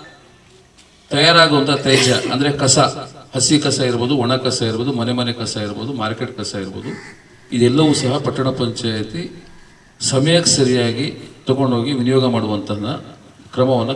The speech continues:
ಕೈಗೊಳ್ತಾ ಇದೆ. ಆದರೆ ಈಗ ಇತ್ತೀಚೆಗೆ ಏನಾಗಿದೆ ಅಂತ ಹೇಳಿದ್ರೆ, ನಾವು ನೂರು ಕಾರ್ಯಕ್ರಮ ಮಾಡಿ ಒಳ್ಳೆ ಹೆಸರು ಗಳಿಸಿದ್ರೆ ಒಂದೆರಡು ವಿಚಾರಗಳಿಂದಾಗಿ ಪಟ್ಟಣ ಪಂಚಾಯತಿಗೆ ಕೆಟ್ಟ ಹೆಸರು ಮತ್ತು ನಾಗರಿಕರಿಗೆ, ನಮ್ಮ ಊರಿಗೆ ಕೆಟ್ಟ ಹೆಸರು ಬರುವಂಥ ವಾತಾವರಣ ಸೃಷ್ಟಿಯಾಗಿರುವಂಥದ್ದು.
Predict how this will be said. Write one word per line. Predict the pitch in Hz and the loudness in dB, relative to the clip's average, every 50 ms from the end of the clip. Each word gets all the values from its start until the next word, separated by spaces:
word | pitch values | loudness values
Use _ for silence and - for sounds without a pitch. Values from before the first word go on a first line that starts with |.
| - | 0
ಕೈಗೊಳ್ತಾ | 131 120 110 110 104 90 - 90 85 82 | 0 2 2 2 0 -2 -2 -6 -6 -6
ಇದೆ. | 80 - - - - - - _ _ _ _ _ _ _ _ _ _ _ _ _ - - | -8 -12 -16 -20 -20 -20 -20 _ _ _ _ _ _ _ _ _ _ _ _ _ -4 -2
ಆದರೆ | 135 143 131 131 160 190 | 0 2 2 2 2 4
ಈಗ | 190 190 185 175 | 6 6 6 4
ಇತ್ತೀಚೆಗೆ | 147 - - 208 - - 185 165 165 160 | 4 2 2 2 2 2 4 4 4 4
ಏನಾಗಿದೆ | 156 156 147 147 143 147 139 | 4 4 4 6 4 4 4
ಅಂತ | 135 135 143 | 4 2 2
ಹೇಳಿದ್ರೆ, | 139 156 151 147 143 | 0 2 2 4 4
ನಾವು | 139 139 143 147 156 147 135 139 | 4 4 4 4 2 2 0 2
ನೂರು | 151 180 202 202 185 - - | 4 6 6 6 6 6 6
ಕಾರ್ಯಕ್ರಮ | 160 156 151 - 151 147 143 135 127 131 | 4 4 4 2 2 4 4 4 4 2
ಮಾಡಿ | 131 127 131 139 135 131 | 2 2 2 2 2 2
ಒಳ್ಳೆ | 127 135 147 143 | 4 4 2 2
ಹೆಸರು | 135 127 - 123 110 117 | 2 0 -2 -2 -2 0
ಗಳಿಸಿದ್ರೆ | 120 120 - 127 117 98 87 85 - - - - - - - - - - - - - - - - - 127 143 | 0 2 2 2 0 0 -2 -6 -8 -10 -14 -18 -20 -20 -20 -20 -20 -20 -20 -20 -20 -20 -20 -8 2 4 4
ಒಂದೆರಡು | 170 185 196 196 202 196 196 196 185 185 175 165 151 | 8 10 10 12 12 12 12 12 12 12 12 10 8
ವಿಚಾರಗಳಿಂದಾಗಿ | 143 - 170 160 156 147 143 143 139 135 127 131 127 123 147 165 170 | 6 6 6 6 6 4 4 2 2 2 4 2 2 2 0 0 0
ಪಟ್ಟಣ | 175 - - 151 151 151 151 | 0 0 2 2 0 2 0
ಪಂಚಾಯತಿಗೆ | 143 127 - - 127 117 123 123 147 143 - | 0 0 0 0 0 0 0 -2 -4 -2 0
ಕೆಟ್ಟ | 143 135 - - 151 135 | -2 0 2 2 2 2
ಹೆಸರು | - - 120 131 143 147 | 2 2 0 0 0 -2
ಮತ್ತು | 139 131 127 113 120 | -2 -4 -2 0 0
ನಾಗರಿಕರಿಗೆ, | 127 139 151 143 135 135 123 123 131 139 143 | 0 2 2 0 0 0 -2 -2 -2 -2 -2
ನಮ್ಮ | 139 127 117 117 135 | -2 -2 0 0 4
ಊರಿಗೆ | 143 139 131 117 - | 4 4 4 2 0
ಕೆಟ್ಟ | 123 - - 139 | -4 -2 0 -2
ಹೆಸರು | 127 - 120 110 113 | 0 0 -2 -2 -2
ಬರುವಂಥ | 113 110 104 101 104 139 135 123 | -2 -2 -4 -4 -4 -4 -2 -2
ವಾತಾವರಣ | 110 107 - 110 107 120 139 - | -2 -2 -4 -6 -4 -4 -6 -4
ಸೃಷ್ಟಿಯಾಗಿರುವಂಥದ್ದು. | 127 - - - 107 98 95 90 - - - - - - | -4 -4 -2 -2 -4 -2 -4 -4 -8 -10 -10 -14 -16 -16